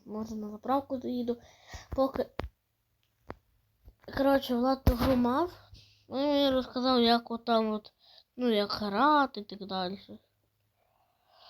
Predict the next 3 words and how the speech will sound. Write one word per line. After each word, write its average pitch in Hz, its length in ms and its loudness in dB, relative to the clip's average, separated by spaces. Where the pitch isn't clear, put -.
Це 320 260 4
огляд. 196 380 -4
Їдемо. 226 400 -4